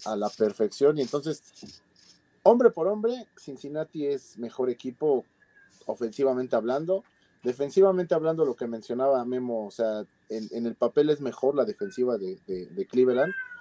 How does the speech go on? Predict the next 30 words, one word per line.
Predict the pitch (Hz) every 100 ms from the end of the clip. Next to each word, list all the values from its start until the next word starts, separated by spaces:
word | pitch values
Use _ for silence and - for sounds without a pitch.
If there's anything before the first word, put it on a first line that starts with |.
| - - _ _ -
pero | 123 120 110 107 104 104 104 98
la | 80 101
defensiva | 98 - 98 - 131 131
de | 110
Cincinnati | 98 95 - 101 104 - 113 98 92 _ _ _ -
está | 90 - 127 123 -
trabajando | - 104 98 120 127 123
como | 101 98
estructura | 95 - 98 _ - 123 98 _ _ _
y | 107 113
esa | 117 127
es, | - -
esa | 123
es | 135 -
una | 127 131
gran | 123 123
ventaja. | 127 107 123 110 - - _
Está, | - - 180
está | 160 160
encontrando | 208 226 202 196 202 202
ese | 202 -
nivel | 196 156 147 220 - _ _ _ -
que | 127
tuvo | 160 170 196
en | 175
la | 123
postemporada | - 113 113 110 117 139
del | 156
año | 165 170
pasado, | 113 - 135 214